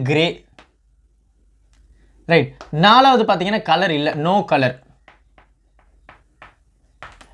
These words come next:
இதோடைய வேல்யூவை எனக்கு வீடியோ கீழே கமெண்ட் பண்ணுங்க. சரியான பதிலுக்கு நான் ஹார்ட் கொடுக்குறேன்.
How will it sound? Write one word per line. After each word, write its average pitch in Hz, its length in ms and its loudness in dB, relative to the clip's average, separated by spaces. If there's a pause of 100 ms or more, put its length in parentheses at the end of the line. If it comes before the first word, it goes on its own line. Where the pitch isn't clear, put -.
(180)
இதோடைய 214 300 4 (160)
வேல்யூவை 254 460 4
எனக்கு 208 260 0
வீடியோ 220 300 4
கீழே 196 160 2 (100)
கமெண்ட் 180 280 -2
பண்ணுங்க. 151 220 -2 (440)
சரியான 214 420 4
பதிலுக்கு 185 320 0 (100)
நான் 151 140 -4 (260)
ஹார்ட் 170 280 0
கொடுக்குறேன். - 320 -10